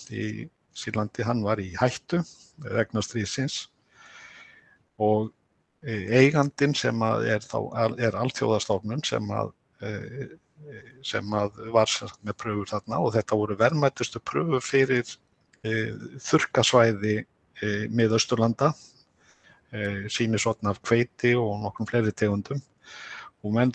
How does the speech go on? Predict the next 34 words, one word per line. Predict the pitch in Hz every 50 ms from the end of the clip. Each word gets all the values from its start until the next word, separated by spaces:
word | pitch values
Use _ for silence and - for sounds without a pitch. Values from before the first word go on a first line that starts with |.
| - - _ _ -
eh, | 139 123 113 113 104 - - _ _ _ _ _ -
gátu | - 127 151 180 - - 143
ekki | - - 135 -
komist | - - 143 139 131 117 - -
í | 117
fræbankann | - - 120 107 - - 104 104 - 131 135 165 156 - - - - - - 151
í | 123 113 110 110 104 107
Aleppo | - 110 98 101 101 - - 120 131 175 160 - - _ _ _ - - - - - - - - - - - _ _ _ _ -
og | 110 104 -
tók, | - 139 147 156 - - 135 120 120
fengu | - - 147 175 - 151
þá | - - 127 123 120 120 120 - - _ _ -
sýnishorn | - - 143 151 151 131 - - 123 117 - -
frá | - - - 127 123 127 123 123 135 - _ _ _ _
Svalbarða | - - - 113 104 - - 107 107 131 143 -
til | - 127 123
þess | 107 - 113
að | 107 120
rækta | 147 - - - - 110 95
upp | 90 101 117 - _ -
og | 98
það | - 120 120
var | 117 -
sent | - 131 123 - -
til | - 120 113
Líbanon | 123 127 - - 120 110 107 110 110 110 117 117
og | 110 -
til | - 110 104
Marokkó | 104 107 107 113 110 - - 151 165
og | - - - - - _ _ _ _ _ _ - -
haldið | 123 120 117 - 120 113
áfram | 127 135 120 - - 120 113 117
að | 120 113
rækta | 120 - - - 113 104